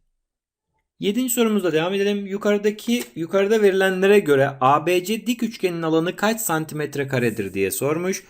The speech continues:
Arkadaşlar şuradaki açımızı biz kırk beş biliyoruz. Buradaki açımız aynı şekilde kırk beş olacak. Buraya x dedik, buraya da x dedik.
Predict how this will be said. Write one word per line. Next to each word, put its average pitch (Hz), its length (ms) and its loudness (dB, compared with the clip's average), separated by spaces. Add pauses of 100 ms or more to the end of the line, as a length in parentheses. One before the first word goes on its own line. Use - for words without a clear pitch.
(240)
Arkadaşlar 202 480 0
şuradaki 185 420 -2
açımızı 160 440 -2
biz 165 240 0
kırk 160 260 -6
beş 180 320 -2
biliyoruz. 147 540 0
Buradaki 151 400 -4
açımız 135 460 -6
aynı 120 300 -4
şekilde 101 520 -8
kırk - 260 -10
beş 135 180 -4
olacak. 151 500 -2
Buraya 131 420 -2
x - 320 -8
dedik, 147 360 -6
buraya 131 300 0
da 175 80 0
x - 320 -8
dedik. - 320 -2